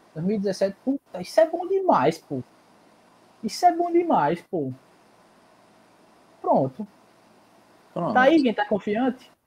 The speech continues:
Speaker 1: Eu acredito demais nessas coisas, velho. Eu sou besta demais pra isso. Por isso que eu pelejei pra não vir nenhum setorista.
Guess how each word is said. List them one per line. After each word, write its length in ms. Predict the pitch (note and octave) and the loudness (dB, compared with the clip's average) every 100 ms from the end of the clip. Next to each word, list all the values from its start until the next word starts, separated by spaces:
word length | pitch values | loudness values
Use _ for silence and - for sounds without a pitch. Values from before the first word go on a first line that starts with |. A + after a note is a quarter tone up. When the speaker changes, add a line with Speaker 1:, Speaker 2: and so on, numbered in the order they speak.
| _ | _
Speaker 1:
Eu 140 | - D4+ | 10 10
acredito 360 | D4+ C#4 C#4 | 10 6 4
demais 200 | C#4 C4+ | 2 2
nessas 260 | C#4 C4+ C4 | 2 -2 -6
coisas, 300 | E3+ E3+ E3 | -4 -4 -2
velho. 120 | C#3+ | -4
Eu 40 | D#3 | -2
sou 140 | A3 | -2
besta 200 | G#3 G#3+ | -2 -4
demais 260 | A3 G3+ G3+ | -4 -4 -4
pra 140 | G3+ | -4
isso. 220 | C3+ C#3+ - | -6 -8 -6
Por 100 | A#3+ | -4
isso 140 | C#4 | -4
que 60 | D#4+ | 2
eu 320 | C#4 B3 F#3+ - | 2 2 -6 -8
pelejei 300 | A3+ A#3 G3+ | -2 0 0
pra 140 | G3+ A3 | 0 -4
não 80 | G#3 | -6
vir 120 | A3+ | -8
nenhum 160 | G#3 | -10
setorista. 520 | G3+ G#3+ A3 D3 C3 | -8 -6 -6 -6 -10